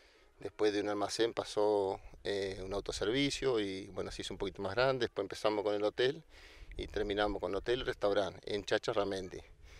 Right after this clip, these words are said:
Y nosotros a diez kilómetros tenemos el Pampa Grande, que esto quedó de Agropecuaria Pampa Grande, eh, que estamos cerquita de La Reforma. Así que tenemos las dos cosas, el hotel y el campo.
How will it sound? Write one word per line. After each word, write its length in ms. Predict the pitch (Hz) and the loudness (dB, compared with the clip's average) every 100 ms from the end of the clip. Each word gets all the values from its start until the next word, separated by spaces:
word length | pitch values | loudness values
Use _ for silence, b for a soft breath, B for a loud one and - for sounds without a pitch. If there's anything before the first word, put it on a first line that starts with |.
| b - | b -12
Y 60 | 95 | -10
nosotros 480 | 98 - 117 113 | -6 2 2 4
a 60 | 104 | 4
diez 160 | 113 123 | 4 0
kilómetros 640 | 131 131 131 127 139 170 - - | 2 4 4 0 -2 -4 -10 -6
tenemos 280 | 101 104 | -2 0
el 60 | 98 | 0
Pampa 240 | 101 95 | 0 4
Grande, 420 | 101 113 120 123 73 - | 6 6 4 -4 -6 -8
que 140 | - 98 | -2 0
esto 280 | - 120 120 | 2 0 0
quedó 380 | 101 101 117 156 - - B B B B - | 2 4 2 0 -16 -20 B B B B -4
de 80 | 104 | 0
Agropecuaria 520 | 98 104 95 113 101 | 0 0 4 6 4
Pampa 260 | 98 95 | 0 2
Grande, 300 | 98 92 - B B B B - - | 2 0 -4 B B B B -20 -8
eh, 280 | 95 98 95 | -4 -4 -4
que 80 | - | -8
estamos 320 | - 101 120 | 0 0 2
cerquita 320 | 110 113 - | 0 -2 -2
de 40 | 95 | 0
La 100 | 92 | 0
Reforma. 320 | - 95 - - b b b b | -2 -6 -6 -20 b b b b
Así 240 | - - 107 | -6 -4 -2
que 240 | 139 160 | 0 0
tenemos 400 | - 104 107 101 | 0 0 2 0
las 80 | 82 | 0
dos 180 | 113 117 | 0 2
cosas, 400 | - 107 - - - | 2 0 0 -10 -4
el 140 | 92 | -2
hotel 420 | 98 - 110 147 - - | -2 0 0 0 -10 -4
y 60 | |
el 100 | 101 | -4
campo. 340 | 92 98 95 | -2 -4 -4